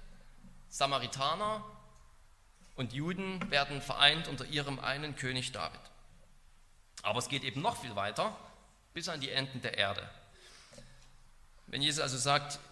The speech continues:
Jerusalem, Samaria und die Enden der Erde, es ist nicht einfach nur eine Reiseroute, am besten geht ihr also hier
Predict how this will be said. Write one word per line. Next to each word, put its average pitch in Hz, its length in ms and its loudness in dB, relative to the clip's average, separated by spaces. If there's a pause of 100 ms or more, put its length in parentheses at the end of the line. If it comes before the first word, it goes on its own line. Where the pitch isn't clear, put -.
Jerusalem, 165 640 2
Samaria 156 540 6
und 147 60 0
die 143 80 0
Enden 143 200 0
der 139 80 6
Erde, 156 160 6
es 151 100 0
ist 135 100 -4
nicht 170 180 -2
einfach 143 180 0
nur 143 120 0
eine 135 140 0
Reiseroute, 180 840 2
am 127 100 0
besten 156 360 0
geht 151 200 0
ihr 135 300 2
also 117 360 -2 (120)
hier 220 380 0